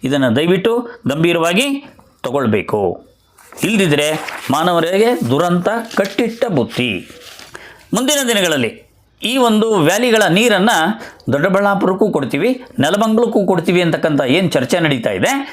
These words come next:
ಇದು ಬೇಕಾ ಬೇಡವಾ ಅಂತಕ್ಕಂಥ ದಿಕ್ಕಲ್ಲಿ ಸರಿಯಾದ ಮಾಹಿತಿ ಲಭ್ಯ ಆದರೆ ಮಾತ್ರ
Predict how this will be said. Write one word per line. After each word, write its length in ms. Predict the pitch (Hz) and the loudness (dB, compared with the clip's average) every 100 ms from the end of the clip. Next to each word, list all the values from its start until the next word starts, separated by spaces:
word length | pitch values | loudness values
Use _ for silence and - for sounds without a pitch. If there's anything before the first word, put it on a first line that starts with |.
| - - - - _ - | -18 -20 -20 -20 _ -2
ಇದು 180 | 220 | 0
ಬೇಕಾ 560 | 175 123 247 - 285 294 | 2 2 0 0 0 0
ಬೇಡವಾ 580 | 190 156 233 233 269 285 | 2 0 0 0 0 0
ಅಂತಕ್ಕಂಥ 440 | 214 - 202 175 | 0 0 0 0
ದಿಕ್ಕಲ್ಲಿ 720 | 156 175 208 240 254 226 214 220 - | -2 -4 -2 -2 0 0 0 -4 -12
ಸರಿಯಾದ 600 | - 170 180 214 240 254 254 | -6 -2 2 2 2 2 2
ಮಾಹಿತಿ 500 | 226 226 233 220 233 | 2 2 2 2 2
ಲಭ್ಯ 360 | 185 190 175 233 | 2 2 4 4
ಆದರೆ 260 | 233 226 226 | 4 2 2
ಮಾತ್ರ 340 | 226 285 294 | 2 2 0